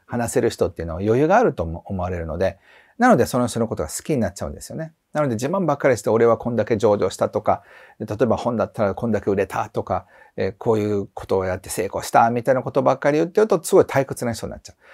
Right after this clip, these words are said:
でも、「いや、もうあの時恥ずかしいことになっちゃって、もうみんなにこんな笑われて、もう死んだよ」とかね。そんな感じの話を僕は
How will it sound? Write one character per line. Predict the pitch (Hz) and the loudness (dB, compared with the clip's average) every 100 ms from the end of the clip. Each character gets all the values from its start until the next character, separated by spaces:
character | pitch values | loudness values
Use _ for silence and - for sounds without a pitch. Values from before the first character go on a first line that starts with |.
| - | -2
で | - | 0
も、 | 131 | 0
「い | 131 | 0
や、 | 160 | 0
も | 147 127 | 2 4
う | |
あ | 139 | 4
の | 170 | 2
時 | 160 151 120 | 2 2 4
恥 | 131 | 2
ず | 143 | 2
か | 143 | 0
し | - | 2
い | 131 | 0
こ | 113 | 0
と | 92 95 87 | -2 -2 -4
に | 95 90 | -8 -8
な | 85 | -8
っ | 85 | -8
ち | - | -4
ゃ | |
っ | 92 | -6
て、 | - 90 | -4 -6
も | 98 | -4
う | |
み | 98 113 | -2 -2
ん | 131 | 0
な | 135 123 | 0 0
に | 98 | -2
こ | 87 - | -6 -4
ん | 120 | -2
な | |
笑 | 110 110 107 | 0 0 0
わ | 107 | 0
れ | 107 | 2
て、 | 110 98 _ - - | 0 -2 _ -20 -10
も | |
う | 98 | -8
死 | - 127 | -4 -2
ん | 120 | 2
だ | 110 | 4
よ」 | 113 92 | 4 0
と | 92 | -6
か | - | -6
ね。 | 90 - | -8 -12
そ | - 143 | -6 -4
ん | |
な | 143 | -2
感 | 139 143 | 0 0
じ | 135 | 0
の | 131 | -2
話 | 117 135 117 135 | -2 -4 -4 0
を | 131 135 | 4 4
僕 | 92 87 | 2 0
は | 85 | -2